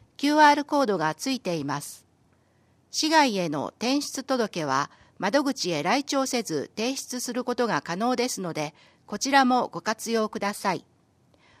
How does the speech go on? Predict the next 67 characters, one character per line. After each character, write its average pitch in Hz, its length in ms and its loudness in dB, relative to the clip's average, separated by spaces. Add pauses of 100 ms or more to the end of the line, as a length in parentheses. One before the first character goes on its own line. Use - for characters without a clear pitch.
(160)
郵 269 180 2
送 294 240 4
に 277 140 4
よ 254 140 4
る 240 160 2
転 262 360 0
出 - 180 -10
届 220 400 -2
に 156 120 -4
関 220 260 -2
し - 100 -6
て 165 120 -6
は 143 160 -4
こ 139 120 -12
ち 175 140 -8
ら、 160 220 0 (680)
キ 277 140 0
ュ 302 80 4
ー 302 120 10
ア - 20 10
ー 285 40 2
ル 285 100 -2
コ 285 160 2
ー 247 40 2
ド 185 120 0
が 156 140 -2
つ - 140 -6
い 240 100 -4
て 165 140 -4
い 147 100 -4
ま 143 180 -6
す。 - 220 -14 (680)
オ 285 180 4
ン 302 80 4
ラ 311 140 6
イ 285 160 4
ン 202 80 -4
に 165 160 -4
よ 160 120 -2
る 165 320 -4
転 262 240 0
出 - 220 -8
届 214 380 -4
に 160 120 -4
関 214 280 -2
し - 60 -6
て 160 140 -8
は 143 160 -4
こ 139 140 -10
ち 175 140 -8
ら、 156 240 0 (460)
キ 269 140 -2
ュ 302 80 2
ー 294 100 10
ア 285 40 10
ー - 20 6
ル 277 100 -2
コ 277 160 0
ー 240 60 2
ド 180 120 -2
が 151 160 -2
つ - 140 -8
い 247 100 -4
て 170 160 -4
い 139 80 -4
ま 143 180 -6
す。 - 220 -14